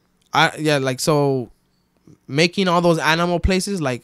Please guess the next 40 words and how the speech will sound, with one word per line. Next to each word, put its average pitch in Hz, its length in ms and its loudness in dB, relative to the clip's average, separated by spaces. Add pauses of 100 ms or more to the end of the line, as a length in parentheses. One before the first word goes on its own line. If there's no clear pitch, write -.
(120)
farms 151 640 -2
for 143 200 -6
food, 143 420 2
you 139 80 -2
know, 135 80 -2
like, 127 160 -4
to, 147 80 -8
like, 123 200 -6
for, 135 120 -6
like, 123 180 -4
plants 143 320 -2
and 127 80 -12
stuff 123 180 -10
like 113 140 -12
that. 120 240 -12 (340)
And 160 140 0
again, 196 180 0
it's 190 120 -2
a 156 60 -2
far-fetched 185 540 0
idea 170 360 2
right 160 180 2
now, 160 340 0
but 139 280 -2 (1700)
if 156 200 0
we, 196 120 0 (140)
like, 156 300 -2
I 170 100 4
think 208 380 -2
that 170 180 0
should 175 140 0
be 180 80 0
the 156 120 -2
trade-off. 139 580 -2
Like, 127 200 -6
you 147 160 -2
wanna 180 220 0
live 175 180 0
in 160 140 -2
ci-, 147 180 -4